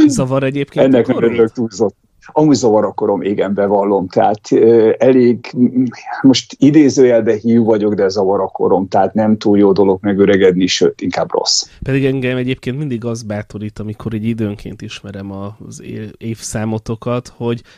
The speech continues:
Speaker 1: még sok-sok év múlva is lehet fiatalnak lenni.
Speaker 2: Ez így van, vagy ahogy mondani szoktam, nem vagyok öreg, csak régóta fiatal.
Speaker 1: <laughs> Na jó.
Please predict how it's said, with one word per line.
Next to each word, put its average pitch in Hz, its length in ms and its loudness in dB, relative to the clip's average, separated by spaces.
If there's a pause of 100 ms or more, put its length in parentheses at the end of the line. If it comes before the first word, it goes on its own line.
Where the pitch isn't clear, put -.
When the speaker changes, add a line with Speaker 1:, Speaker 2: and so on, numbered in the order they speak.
Speaker 1:
még 123 180 -4
sok-sok - 460 -6
év 98 180 -8
múlva 98 320 -6
is 95 180 -8
lehet 101 260 -8
fiatalnak 76 720 -14
lenni. 92 260 -18 (1600)
Speaker 2:
Ez 143 180 2
így 135 240 6
van, 117 180 2
vagy 117 140 4
ahogy 117 140 4
mondani 123 320 4
szoktam, 120 480 0
nem 113 180 2
vagyok 107 280 2
öreg, 104 240 4
csak - 220 -6
régóta 101 420 2
fiatal. - 680 0 (340)
Speaker 1:
<laughs> - 400 -12
Na 135 120 0
jó. 131 160 6